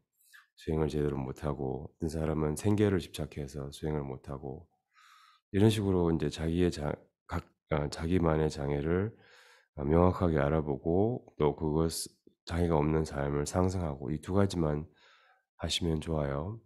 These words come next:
그리고 이제 이게 바로 귀한 인간 몸의 조건을 살피는, 어, 그런 이제 사유고요.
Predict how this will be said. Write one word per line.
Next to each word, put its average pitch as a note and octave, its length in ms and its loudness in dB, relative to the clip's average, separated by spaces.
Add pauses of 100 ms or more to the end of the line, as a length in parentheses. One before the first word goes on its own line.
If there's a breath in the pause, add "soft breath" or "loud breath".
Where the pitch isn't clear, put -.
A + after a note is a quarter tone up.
(240)
그리고 E2+ 400 0
이제 D2+ 220 -2
이게 F2 460 2
바로 D2 280 -2
귀한 E2+ 280 4
인간 D#2 300 0
몸의 C#2+ 1160 -6
조건을 D2+ 520 0
살피는, D#2+ 640 -4 (880)
어, D2 580 -6
그런 D2 380 -2
이제 C#2 100 -8
사유고요. D#2 760 -2